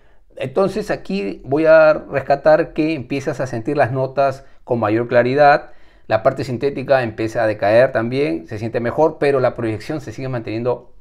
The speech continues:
ya baja aquí, no me gustó realmente. Entonces, digamos, hay que resaltar algo, por lo menos la claridad de la nota si te acercas, ¿no? Aquí hay una capa también ligeramente dulce y floral,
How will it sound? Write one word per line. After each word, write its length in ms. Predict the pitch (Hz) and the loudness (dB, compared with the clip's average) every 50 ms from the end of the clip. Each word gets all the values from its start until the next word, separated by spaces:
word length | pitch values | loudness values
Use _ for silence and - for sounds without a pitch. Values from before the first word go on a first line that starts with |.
| - - | -20 -12
ya 220 | - 107 117 113 113 | -6 -2 0 0 2
baja 340 | 110 120 131 127 - 117 | 4 4 4 4 2 0
aquí, 240 | 110 101 - 131 131 | -2 -2 -4 -8 -6
no 140 | 135 131 127 | -6 -4 -4
me 100 | 127 123 | -2 -4
gustó 460 | 107 101 92 - - 123 131 143 143 - | -4 -4 -6 -4 -2 -2 -2 -2 -2 -4
realmente. 560 | 107 107 107 113 120 123 120 120 160 165 - - - - - - - - - - - - | -4 -4 -4 -2 -4 -4 -4 -6 -8 -10 -10 -16 -20 -20 -20 -20 -20 -20 -20 -20 -20 -18
Entonces, 560 | - 143 139 - 202 175 214 208 185 - - - - - - - - - _ - | -14 -12 -6 -4 -4 0 0 -2 -2 -2 -8 -18 -20 -20 -20 -20 -20 -20 _ -8
digamos, 600 | - 131 147 147 160 156 147 135 127 - - - - | -2 4 4 4 4 2 -2 -2 -6 -12 -18 -12 -6
hay 160 | - 123 139 | -2 -2 -2
que 100 | - - | 0 -2
resaltar 400 | 151 147 131 135 131 131 147 143 | -2 0 0 -2 0 2 4 4
algo, 460 | 147 151 151 147 156 156 151 160 175 - | 6 4 4 2 0 -2 -4 -4 -10 -8
por 140 | - 120 120 | -6 -2 -2
lo 60 | - | -2
menos 260 | 123 143 143 147 143 | -2 -2 -2 -2 0
la 100 | 143 120 | 0 0
claridad 280 | - 120 110 113 117 135 | 0 0 0 2 2 2
de 40 | 147 | 2
la 100 | 143 127 | 2 2
nota 240 | 143 151 147 170 | 0 0 0 -2
si 140 | 147 - 123 | -2 -4 -4
te 100 | 110 101 | -6 -6
acercas, 520 | 92 - - 131 117 - - - - - 120 | -4 -2 0 0 0 0 -2 -8 -10 -12 -14
¿no? 160 | 127 - - - - - - - - - | -18 -18 -20 -20 -20 -20 -20 -20 -10 -4
Aquí 320 | - 104 107 - - 135 | -4 -4 -2 0 0 2
hay 80 | 131 135 | 2 2
una 200 | 135 127 127 - | 2 0 0 2
capa 280 | 135 123 - 127 120 | 0 0 2 0 -2
también 480 | 120 110 110 117 123 127 123 120 - - | 0 -2 -2 -2 -4 -4 -4 -6 -10 -10
ligeramente 920 | - 110 - - - 147 143 139 135 131 135 139 135 131 131 131 110 - - - - - - - _ - | -10 -10 -10 -6 -2 0 2 2 2 0 -2 -6 -8 -8 -8 -10 -10 -10 -14 -20 -20 -20 -20 -20 _ -12
dulce 440 | 127 123 135 156 175 151 123 - 165 | -8 -2 -2 -2 -2 -2 -4 -4 -6
y 160 | 170 - 139 | -6 -6 -8
floral, 540 | - - 123 117 120 139 147 175 - - - | -8 -4 -2 0 2 2 2 0 -2 -10 -20